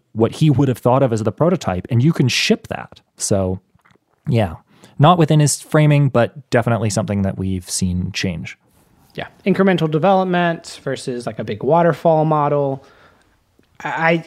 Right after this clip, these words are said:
Speaker 2: I, this is a hard thing for me to say if it really made a ten X improvement, because it also,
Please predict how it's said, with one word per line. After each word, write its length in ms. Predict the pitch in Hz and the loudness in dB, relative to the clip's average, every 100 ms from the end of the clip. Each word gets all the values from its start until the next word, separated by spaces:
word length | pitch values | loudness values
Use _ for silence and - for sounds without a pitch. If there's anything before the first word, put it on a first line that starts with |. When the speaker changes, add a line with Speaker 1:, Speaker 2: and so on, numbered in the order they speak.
| - | -10
Speaker 2:
I, 100 | - | -4
this 160 | 214 220 | 0 2
is 100 | 220 | 4
a 100 | 180 | 4
hard 260 | 175 170 | 4 2
thing 180 | 165 160 | 0 0
for 100 | 156 | 0
me 140 | 156 | 0
to 360 | 147 139 135 131 | 2 2 2 -2
say 540 | 127 - 131 135 139 139 | -4 -2 2 2 2 2
if 360 | 131 127 - | 0 -4 -4
it 180 | 135 135 | -2 0
really 260 | 147 135 135 | 0 0 -2
made 180 | 135 | -2
a 40 | 131 | -4
ten 160 | - | -4
X 220 | 139 131 131 | -4 -4 -6
improvement, 720 | 117 180 175 170 175 160 - _ | -2 0 0 2 0 0 -6 _
because 760 | 139 135 - 277 214 165 147 143 - _ _ - | -10 -8 2 4 6 4 2 -2 -14 _ _ 0
it 100 | 170 | 4
also, 800 | 185 180 190 170 160 160 156 | 4 4 4 4 4 2 0